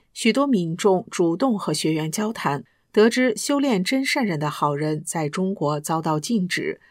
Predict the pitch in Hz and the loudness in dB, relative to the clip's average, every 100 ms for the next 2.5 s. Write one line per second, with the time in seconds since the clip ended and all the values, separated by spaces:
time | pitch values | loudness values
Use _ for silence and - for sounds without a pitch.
0 | _ - 254 214 180 - 185 156 151 151 | _ 0 2 4 2 0 0 -2 -2 -4
1 | 156 180 180 - 156 190 196 139 151 147 | 0 -2 -2 -2 -2 -2 -4 -4 -4 -4
2 | 160 143 - 151 - | -4 -4 2 2 2